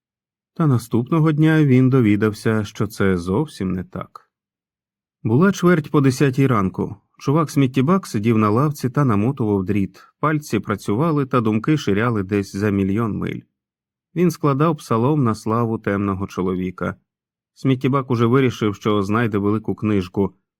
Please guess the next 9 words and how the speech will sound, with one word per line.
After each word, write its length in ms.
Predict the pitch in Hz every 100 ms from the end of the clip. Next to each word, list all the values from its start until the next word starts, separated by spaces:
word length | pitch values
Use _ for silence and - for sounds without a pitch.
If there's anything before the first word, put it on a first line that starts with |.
| -
точніше, 560 | 98 - 98 - 98 95 _ -
книгу, 600 | 95 92 127 104 90 90 _ _ _ -
і 100 | 196
почне 400 | 180 101 110 139
записувати 640 | 104 90 123 127 104 95 92
певні 340 | 110 101 101
думки 360 | 104 120 117 92
про 200 | - 92
нього. 420 | 90 87 92